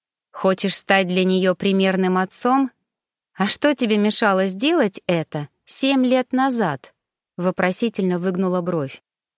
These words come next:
"Тогда я тоже сказала тебе, что у нас будет ребенок,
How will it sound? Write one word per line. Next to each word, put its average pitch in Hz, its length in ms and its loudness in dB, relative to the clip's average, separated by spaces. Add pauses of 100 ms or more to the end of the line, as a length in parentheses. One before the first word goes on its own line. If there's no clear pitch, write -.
(280)
"Тогда 233 340 4
я 247 60 4
тоже 302 240 4
сказала 269 480 4
тебе, 196 300 0
что 202 180 0
у 208 40 2
нас 196 200 2
будет 190 300 0
ребенок, 175 600 0